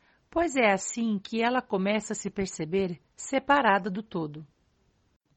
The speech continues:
A partir deste momento, a escola passa a ter um papel fundamental, pois é nas relações sociais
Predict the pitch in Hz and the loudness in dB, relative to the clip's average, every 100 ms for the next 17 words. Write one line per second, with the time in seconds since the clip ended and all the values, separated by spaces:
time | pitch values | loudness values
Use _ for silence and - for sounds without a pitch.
0 | _ _ _ _ - 247 - 262 - - | _ _ _ _ -10 -6 0 0 0 -8
1 | 302 202 214 - 190 180 202 185 - - | -4 -2 -4 -4 -4 -4 -6 -8 -8 -12
2 | - - 247 214 - 233 208 185 - 220 | -10 -8 -6 -8 -6 -2 -2 -2 -6 -6
3 | 190 202 208 220 214 208 214 214 - 247 | -8 -6 -6 -4 -6 -4 -4 -6 -6 -8
4 | 269 269 262 285 - 175 156 156 _ _ | -6 -4 -4 -6 -4 -4 -4 -10 _ _
5 | _ _ _ _ - 320 220 202 190 180 | _ _ _ _ -6 -4 -2 -2 -2 -6
6 | - 190 175 - 214 247 285 - 294 220 | -6 -6 -6 -4 -4 -4 -8 -8 -4 -2
7 | 202 208 - | -2 -4 -10